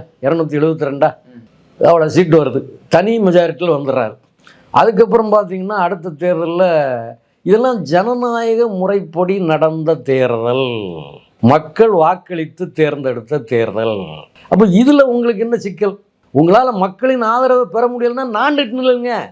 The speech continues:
Speaker 1: ஐயா, என்னால மக்கள் ஆதரவை பெற முடியல, நான் நாண்டுட்டு நிக்க போறேன், அதான் நீங்க செய்யணும். அதை விட்டு போட்டு நீங்க மற்ற முட்டாள்தனமா பேசக்கூடாது. மோடியை எதிர்ப்பது என்பது எல்லோருக்கும் உள்ள உரிமை. அதுக்கு எவ்வளவோ விஷயம் இருக்கு,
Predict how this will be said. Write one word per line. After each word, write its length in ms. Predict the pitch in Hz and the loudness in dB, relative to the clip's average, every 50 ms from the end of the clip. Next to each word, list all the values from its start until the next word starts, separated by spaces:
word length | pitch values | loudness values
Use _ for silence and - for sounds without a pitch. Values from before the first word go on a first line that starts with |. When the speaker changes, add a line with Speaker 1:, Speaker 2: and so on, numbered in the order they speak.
| _ _ - - - | _ _ -16 -4 2
Speaker 1:
ஐயா, 180 | - 151 196 190 185 | 4 4 6 6 4
என்னால 360 | 170 160 160 170 175 180 180 165 | 2 -2 -4 -4 -6 -6 -6 -6
மக்கள் 320 | 147 156 160 160 196 214 | -6 -8 -8 -6 -2 0
ஆதரவை 360 | 208 185 180 180 175 170 170 | 0 2 2 0 0 -2 -2
பெற 220 | 151 131 156 160 165 | -4 -4 -4 -4 -4
முடியல, 360 | 165 156 156 151 143 143 139 131 117 92 - _ _ _ _ _ _ _ _ _ _ | -4 -6 -6 -6 -4 -2 -2 -2 -4 -6 -10 _ _ _ _ _ _ _ _ _ _
நான் 220 | - 139 151 139 135 | 0 2 2 4 4
நாண்டுட்டு 360 | 139 185 202 196 180 160 165 | 2 2 2 0 0 0 0
நிக்க 160 | 160 160 147 | 0 0 0
போறேன், 340 | 131 135 131 127 131 120 104 95 - _ _ - 143 | 0 0 0 0 -2 -4 -6 -10 -14 _ _ 0 0
அதான் 280 | 175 170 208 240 233 | 2 4 4 2 2
நீங்க 140 | 226 226 220 | 2 0 0
செய்யணும். 500 | 214 180 190 202 220 220 233 233 214 165 - - _ _ _ _ _ _ - | 2 2 4 2 2 2 0 -2 -2 -4 -8 -10 _ _ _ _ _ _ -2
அதை 220 | - 156 202 226 | 2 2 4 4
விட்டு 260 | 226 226 196 180 220 190 | 2 0 0 0 -2 0
போட்டு 260 | 190 220 226 196 220 | 2 0 0 0 -2
நீங்க 220 | 220 220 214 208 | -4 -4 -4 -2
மற்ற 280 | 202 190 196 175 170 202 202 196 180 165 160 156 151 | -2 -2 -2 -2 -2 -2 0 2 2 2 2 0 -2
முட்டாள்தனமா 720 | 147 156 165 160 - 269 277 277 190 208 247 247 247 247 226 170 | -4 -8 -6 0 2 2 2 2 0 -2 -4 -4 -4 -4 -6 -4
பேசக்கூடாது. 500 | 175 196 170 156 165 143 131 110 95 95 _ _ _ _ _ - | -6 -6 -6 -6 -6 -6 -6 -6 -8 -8 _ _ _ _ _ -10
மோடியை 720 | 107 127 143 156 180 220 240 247 240 240 233 220 233 240 240 233 | -6 -2 2 2 4 4 4 2 0 -2 -4 -4 -4 -4 -4 -2
எதிர்ப்பது 600 | 208 180 190 202 202 - - - 175 175 170 190 190 156 113 95 - _ _ _ _ _ | 0 0 2 0 0 -2 -4 -4 -2 2 2 2 2 2 -2 -6 -12 _ _ _ _ _
என்பது 400 | - 165 170 160 147 151 156 190 | -2 0 0 2 2 2 2 2
எல்லோருக்கும் 440 | 180 156 156 165 165 165 165 160 165 | 2 2 2 2 2 2 0 0 -2
உள்ள 160 | 151 143 139 | -2 0 0
உரிமை. 360 | 127 127 143 143 135 135 127 127 139 - _ _ _ _ _ _ - - - | 0 0 0 0 0 0 -2 -2 -4 -8 _ _ _ _ _ _ -18 -6 0
அதுக்கு 300 | - 160 180 160 156 160 | 2 2 4 4 4 4
எவ்வளவோ 680 | 143 151 160 175 202 214 226 240 233 214 202 208 247 269 | 4 4 4 2 2 4 4 4 4 4 4 4 2 2
விஷயம் 360 | 254 220 - 226 240 233 220 | 2 -2 -6 -6 -6 -4 -4
இருக்கு, 280 | 196 175 160 160 151 | -4 -6 -6 -10 -12